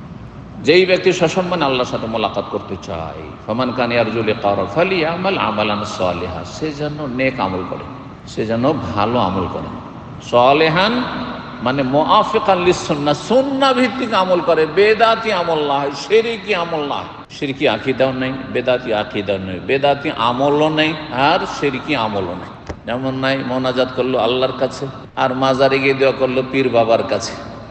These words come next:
যখন কাবা ঘরে আসলো, তখন আল্লাহর ঘর কাবা ঘরে তফ করলো, আর মাজারে গেল, তখন, হ্যাঁ, মাজারে তফ চক্কর করেছে। ঈদুল আজহা, ঈদুল ফিতর আসলো, তখন ইসলামিক ঈদ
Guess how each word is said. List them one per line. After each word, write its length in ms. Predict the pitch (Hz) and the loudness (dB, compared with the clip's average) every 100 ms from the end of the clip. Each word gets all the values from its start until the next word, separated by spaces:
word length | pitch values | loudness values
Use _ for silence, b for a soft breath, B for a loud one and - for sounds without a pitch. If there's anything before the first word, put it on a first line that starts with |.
| - - - | -16 -6 0
যখন 240 | 127 139 | 4 4
কাবা 340 | 139 139 143 | 4 6 6
ঘরে 300 | 131 143 151 | 4 6 6
আসলো, 540 | 143 139 - 147 135 127 131 | 6 2 0 0 2 2 2
তখন 340 | 135 - 139 139 | 0 2 -4 -2
আল্লাহর 360 | 117 123 131 123 | -2 2 0 2
ঘর 200 | 139 135 | 0 2
কাবা 240 | 120 113 127 | 2 2 2
ঘরে 240 | 135 143 - | 2 2 4
তফ 140 | 143 - | 2 2
করলো, 220 | 143 135 123 - - - | 0 0 -2 -8 -14 -8
আর 140 | 135 139 | -4 -2
মাজারে 500 | 139 139 143 139 139 | 2 2 4 4 4
গেল, 200 | 135 135 | 2 0
তখন, 240 | 135 147 139 | -2 -2 -2
হ্যাঁ, 240 | 113 131 | -2 0
মাজারে 480 | 123 131 135 139 127 123 | 0 0 2 2 0 0
তফ 160 | 127 110 - | 0 0 -2
চক্কর 260 | 120 - 104 | -8 -6 -6
করেছে। 640 | 98 - - - - 143 | -6 -10 -14 -16 -4 0
ঈদুল 240 | 151 160 | 2 4
আজহা, 280 | 147 139 160 | 4 4 4
ঈদুল 300 | 156 151 160 | 4 2 0
ফিতর 340 | 156 160 175 | 0 0 2
আসলো, 380 | 156 143 156 147 147 | 2 0 0 0 0
তখন 240 | 147 151 | 0 0
ইসলামিক 560 | 127 - 135 147 160 135 | -2 -2 -2 0 -2 -2
ঈদ 140 | 151 | -4